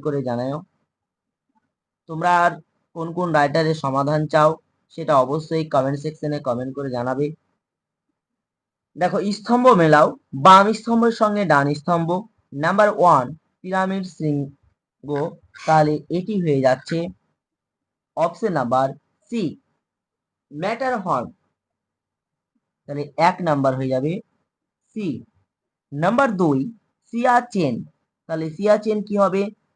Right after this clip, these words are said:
ভারতের বৃহত্তম হিমবাহ সিয়াচেন। তাহলে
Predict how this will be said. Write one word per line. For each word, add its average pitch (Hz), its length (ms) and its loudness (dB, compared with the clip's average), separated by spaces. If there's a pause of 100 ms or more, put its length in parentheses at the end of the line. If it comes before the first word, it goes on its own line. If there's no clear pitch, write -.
(120)
ভারতের 196 440 -2 (120)
বৃহত্তম 180 460 0 (160)
হিমবাহ 139 420 4 (540)
সিয়াচেন। 143 580 0 (180)
তাহলে 151 180 0